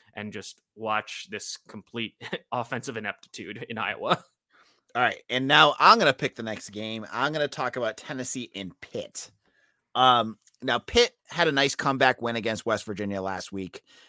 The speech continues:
Speaker 2: Uh, really looked good in that backyard brawl. But of any team that I feel in the S E C is gonna take a big step forward this year,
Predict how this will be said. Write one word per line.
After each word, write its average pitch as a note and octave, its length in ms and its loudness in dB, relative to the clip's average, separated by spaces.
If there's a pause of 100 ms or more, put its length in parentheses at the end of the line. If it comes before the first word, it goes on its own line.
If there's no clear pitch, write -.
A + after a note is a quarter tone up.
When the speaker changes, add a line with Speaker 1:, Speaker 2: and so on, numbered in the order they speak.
(160)
Speaker 2:
Uh, F#2+ 240 -2
really C#3 260 8
looked C3 220 6
good C3 140 4
in A#2 80 0
that A2+ 220 0
backyard G#2 560 0
brawl. F#2 380 -4 (520)
But C3 240 6 (960)
of E3 140 4
any A#3+ 200 4
team F3+ 320 -2
that C#3 140 0
I C3+ 200 6
feel C3 360 0
in A#2+ 80 -2
the A#2 160 -6
S A#2+ 220 -4
E B2+ 80 -6
C A#2 260 -6
is G#2 100 -4
gonna G2+ 180 -8
take A2 240 -8
a G#2 40 -4
big G2+ 260 -6
step - 280 -2
forward G2+ 340 0
this G#2+ 220 -2
year, A2+ 200 0